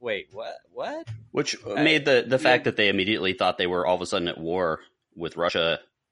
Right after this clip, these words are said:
Speaker 2: and Japan and everyone else again, when they just kinda, like, they blacked out and they came to and they're like, "Oh, we're at war again." Like,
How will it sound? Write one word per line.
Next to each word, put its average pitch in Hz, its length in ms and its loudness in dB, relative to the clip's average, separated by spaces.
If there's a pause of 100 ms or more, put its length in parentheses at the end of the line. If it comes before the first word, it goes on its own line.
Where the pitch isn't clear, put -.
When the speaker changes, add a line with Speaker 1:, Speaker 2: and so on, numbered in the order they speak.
(100)
Speaker 2:
and 82 260 -6
Japan 80 420 -4
and 78 100 -6
everyone 82 240 -4
else 87 180 -2
again, 82 340 -4 (1000)
when 92 180 -6
they 82 100 -4
just 80 160 -10
kinda, 87 180 -4
like, 82 200 -4 (100)
they 92 60 -2
blacked 87 300 -2
out 92 160 4
and 85 60 -6
they 85 60 -4
came 85 220 -4
to 98 140 -2
and 87 100 -4
they're 85 80 -2
like, 85 120 0
"Oh, 147 140 6
we're 104 140 2
at 160 60 -2
war 143 200 2
again." 80 280 -2 (1200)
Like, 87 340 -4